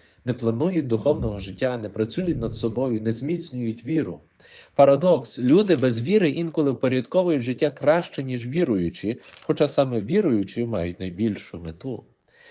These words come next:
Якщо людина, яка не має надії на вічність, готова старатися заради тимчасового успіху,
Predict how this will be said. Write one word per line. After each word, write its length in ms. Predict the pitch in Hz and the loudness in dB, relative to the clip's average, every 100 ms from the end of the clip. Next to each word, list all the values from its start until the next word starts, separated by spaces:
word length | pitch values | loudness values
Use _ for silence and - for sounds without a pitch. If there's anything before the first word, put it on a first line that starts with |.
| - | -12
Якщо 280 | - 143 226 | -8 0 6
людина, 380 | 220 165 139 107 | 6 6 4 4
яка 300 | 98 110 180 180 156 - | 2 2 0 0 -6 -8
не 160 | 135 135 | 0 2
має 300 | 156 185 156 | 2 -2 -2
надії 400 | 127 120 165 143 | -2 -2 -2 0
на 120 | 113 | 0
вічність, 520 | 143 202 - 120 110 | -2 -6 -8 -6 -4
готова 360 | 127 - 196 175 | -4 2 4 4
старатися 600 | 165 139 143 - 151 135 | 4 2 2 0 -2 -2
заради 420 | 123 131 170 170 | 2 4 4 2
тимчасового 880 | 147 131 123 131 123 180 151 127 117 | 0 -4 -4 -6 2 2 4 0 -4
успіху, 640 | 170 202 - 131 - 110 | -4 -6 -4 -4 -2 -4